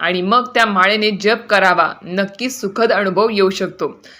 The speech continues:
तर तुमच्या घरामध्ये श्रीयंत्र असेल, आपणास माहिती आहे, श्रीयंत्र म्हणजेच लक्ष्मीचं आसन आहे. श्री हरी विष्णू आणि माता लक्ष्मीला अत्यंत प्रिय आणि त्यांचं आसन असलेलं श्रीयंत्र प्रत्येकाच्या घरामध्ये असायलाच पाहिजे.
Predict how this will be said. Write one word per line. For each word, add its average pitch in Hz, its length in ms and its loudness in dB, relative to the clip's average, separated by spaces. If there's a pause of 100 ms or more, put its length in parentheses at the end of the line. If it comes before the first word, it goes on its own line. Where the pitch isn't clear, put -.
(140)
तर 208 60 -6
तुमच्या 220 320 0
घरामध्ये 233 240 2
श्रीयंत्र 233 520 0
असेल, 214 320 0
आपणास 202 420 -2
माहिती 196 200 0
आहे, 214 60 0
श्रीयंत्र 233 500 -2
म्हणजेच 208 360 -2
लक्ष्मीचं 196 560 -2
आसन 202 540 2
आहे. 185 240 -2 (320)
श्री 202 140 0
हरी 175 160 2
विष्णू 220 360 -4
आणि 208 140 2
माता 185 320 0
लक्ष्मीला 202 420 0
अत्यंत 196 440 -2
प्रिय 208 320 -6
आणि 214 120 -2
त्यांचं 190 320 -2
आसन 190 420 0
असलेलं 208 300 -4
श्रीयंत्र 202 520 -4
प्रत्येकाच्या 202 840 0
घरामध्ये 185 460 0
असायलाच 180 680 0
पाहिजे. 170 400 -2